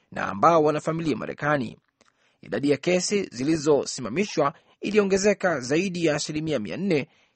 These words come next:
kati ya mwaka elfu mbili na kumi na moja na mwaka elfu mbili na kumi na tatu. Mtaalam wa utetezi wa masuala ya kutafuta ushahidi katika kesi ya mwanariadha wa Afrika Kusini ametoa ushahidi kwamba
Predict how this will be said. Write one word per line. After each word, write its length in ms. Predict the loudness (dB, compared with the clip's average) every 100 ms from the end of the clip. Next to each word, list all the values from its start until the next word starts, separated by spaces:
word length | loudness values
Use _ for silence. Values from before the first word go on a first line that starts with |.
| -8
kati 400 | -4 -2 -2 -4
ya 60 |
mwaka 400 | -2 -4 -4 -6 -6
elfu 300 | -8 -8 -6
mbili 220 | -4 -2
na 100 | -4
kumi 240 | -6 -6
na 80 | -2
moja 420 | 2 2 2 -2 -6 _ _ -8
na 100 | 0
mwaka 420 | 2 2 0 -4
elfu 260 | -4 -6
mbili 420 | 2 4 4 0 -6 _ -12
na 180 | -8 -6
kumi 260 | -6 -8
na 120 | -8 -6
tatu. 540 | -2 -2 -2 -6 -8 -18 _ _ -20 -20 -20 -4
Mtaalam 800 | 2 4 4 2 4 4 2 2
wa 100 | 2
utetezi 540 | 2 0 0 0 0 -2
wa 60 |
masuala 380 | -4 -2 -2 -2
ya 60 | -2
kutafuta 460 | -6 -10 -10 -6
ushahidi 560 | -6 -4 0 0 0 -2
katika 260 | -6 -16 -6
kesi 340 | -2 -2 0
ya 40 | 0
mwanariadha 580 | 0 0 2 2 2
wa 160 | 0 -2
Afrika 340 | -6 -8 -12
Kusini 500 | -12 -8 -2 2 0 -2 -20 _ _ -14
ametoa 340 | -12 -2 0
ushahidi 420 | 0 0 0 0
kwamba 460 | 0 0 2 0